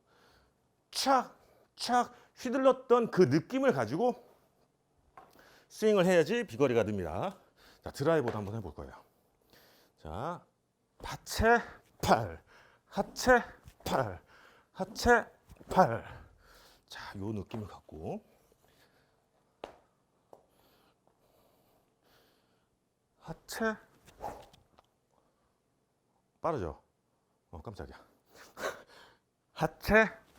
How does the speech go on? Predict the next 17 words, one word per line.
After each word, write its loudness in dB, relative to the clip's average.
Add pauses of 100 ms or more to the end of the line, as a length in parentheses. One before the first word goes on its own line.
(120)
팔, 6 (540)
하체 0 (340)
팔. -6 (1200)
아, -14 (840)
자, -14
이러면 -6 (1700)
드라이버에서도 -2 (1200)
여러분들 -12
비거리를 -8
더 -12
늘릴 -8
수가 -20
있습니다. -20 (580)
하체 -14
팔, -10
하체 -16
팔. -20